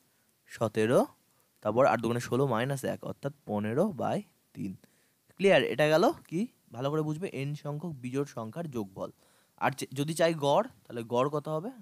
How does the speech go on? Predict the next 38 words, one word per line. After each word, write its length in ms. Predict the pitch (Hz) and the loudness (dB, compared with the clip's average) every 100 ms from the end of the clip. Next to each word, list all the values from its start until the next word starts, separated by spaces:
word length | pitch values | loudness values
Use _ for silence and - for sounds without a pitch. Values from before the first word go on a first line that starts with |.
| - | -12
গড় 260 | 113 117 127 | -4 -2 -2
লিখে 160 | 127 | -6
দিলাম, 260 | 135 156 151 | -6 -6 -2
গড় 200 | 110 104 | 0 0
সমান 220 | 120 110 | -4 -8
সমান 160 | 120 120 | -6 -6
এটা 100 | 110 | -6
কত 160 | 117 | -4
হবে? 180 | 139 170 | -4 -4
এটাকে 180 | 127 135 143 | -2 -2 -4
কত 100 | 151 | -4
দিয়ে 160 | 175 | -2
ভাগ 120 | 170 | -2
করতে 200 | 143 127 | -2 -4
হবে? 100 | 104 - | -4 -2
আট 120 | 180 | -2
দিয়ে 120 | 190 | 0
ভাগ 120 | 180 | -2
করতে 220 | 170 160 151 | -2 -8 -6
হবে, 80 | |
কারণ 160 | 151 147 | -2 -2
আটটি 300 | 117 139 151 | -2 -6 -8
সংখ্যা 220 | 147 135 | -8 -4
রয়েছে। 220 | 123 113 165 _ _ _ _ | -6 -6 -12 _ _ _ _
আট 140 | - 107 | -8 -6
আট 100 | 107 | -4
কেটে 200 | 113 120 | -4 -2
গেল, 180 | 123 208 - _ _ _ _ | -2 -4 -6 _ _ _ _
তিন 180 | - 139 | -10 -6
পাঁচে 160 | 123 113 | -6 -6
পনেরো, 340 | 104 101 95 - _ _ | -6 -6 -6 -10 _ _
আট 120 | 107 | -8
সতেরো 300 | 120 139 151 | -6 -4 -2
কত? 120 | 175 202 | -2 -4
পাঁচ 180 | 131 | -6
সতেরো 260 | 113 104 147 | -6 -8 -10
পঁচাশি। 380 | - 98 - - _ _ _ | -10 -12 -14 -18 _ _ _
ক্লিয়ার? 240 | 208 143 | 2 2